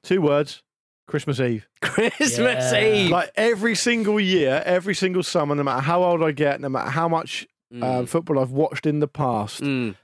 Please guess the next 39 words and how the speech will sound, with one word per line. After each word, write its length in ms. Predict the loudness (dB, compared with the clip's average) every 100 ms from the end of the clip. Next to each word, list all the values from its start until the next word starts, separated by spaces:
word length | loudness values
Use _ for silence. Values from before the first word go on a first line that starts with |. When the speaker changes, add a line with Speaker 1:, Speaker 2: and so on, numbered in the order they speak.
| _ -6
Speaker 1:
uh, 300 | -2 -2 -2 -8 _
I 160 | -4 -2
get 240 | -2 -4
the 100 | -6
same 420 | -6 -2 0 0 0
feeling 480 | 0 2 0 -2 -4
every 400 | -2 -2 0 -4
single 640 | -2 -2 -2 -2 -2 -4 _ _
time 540 | -6 -2 0 -2 -4 -4
Speaker 2:
Yeah. 260 | -4 -4 -6 _ -10
Speaker 1:
at 200 | -8 -8 _ _
the 220 | -6 -6 -8
possibility 920 | -14 -4 -4 -2 -2 0 0 0 -2 -4
of 140 | -2
what's 220 | -4 -2
ahead. 320 | -4 -4 -6 -10 -8
And 140 | -4
'cause 160 | -2 0
for 160 | 0 0
me, 460 | 2 2 2 0 -4 -8
it's 180 | -6 -2
not 220 | -2 0
just 180 | -2 -2
about 320 | 0 0 0
who's 180 | 0 2
gonna 160 | 0
score 220 | 0 0 2
the 60 |
most 200 | 2 2
goals, 420 | 2 2 2 0 -6 -10 0
who's 180 | 0 2
gonna 160 | 2
do 180 | 2 2
this, 220 | 2 0
who's 100 | 0
gonna 140 | 0 2
do 80 | 2
Speaker 2:
Mm. 40 |
Speaker 1:
that. 160 | 0